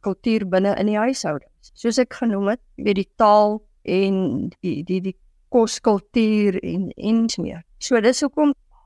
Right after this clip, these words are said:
halfslagslawe, Kaapsgebore slawe, was ongelooflik waardevol en hulle was die voorkeurslawe. Baie van hulle is ook baie goed behandel. Jy weet, baie van hulle was die lyfbediendes,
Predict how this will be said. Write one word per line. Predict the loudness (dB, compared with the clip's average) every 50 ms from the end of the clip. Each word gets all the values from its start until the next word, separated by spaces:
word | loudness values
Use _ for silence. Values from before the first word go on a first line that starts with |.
| _ -2
halfslagslawe, | -2 0 0 -2 -2 0 2 2 2 2 0 -2 2 2 2 2 2 0 -4 -6 _
Kaapsgebore | 2 2 2 2 2 -2 -4 -4 -2 -2 -2 -2 -4 -4
slawe, | -6 -8 -6 -4 -4 -4 -4 -4 -6 -8 -10 _ _ _ _ -20 -20 _ _ _ _ _ _
was | -2 -2 -2 -2 -6 _ _ 0
ongelooflik | 2 2 2 2 2 0 0 2 2 0 0 0 -2 -4 -2
waardevol | -2 0 0 2 0 0 -2 -4 -8 -10 -10 -10 -10 -10 -12 -10
en | -6 -2 0
hulle | 0 0 0
was | 0 -2 -4 -4
die | -4 -6 -6 -8
voorkeurslawe. | _ -6 -2 0 0 0 0 -2 -6 -6 -6 -4 -2 -2 -2 -2 -2 -4
Baie | -2 0 2 2 2 2
van | 0 -2 -2 -2
hulle | 0 0 -2 -2 -4 -4
is | -8 -8 -8
ook | -8 -8 -8 -4
baie | -2 0 2 2 0 -2
goed | -4 -6 -8 -8 -6 -6
behandel. | -6 -4 -2 0 0 0 -2 -4 -6 -12 -18 _ _ _ _ -12
Jy | -4 -2
weet, | 0 0 0 2
baie | 2 4 4 4
van | 2 0 0 0
hulle | 0 0 0
was | -2 -2 -4
die | -4 -2
lyfbediendes, | 0 2 2 2 0 -2 -4 -6 -4 -2 0 0 2 2 2 0 -2 -4 -8 -12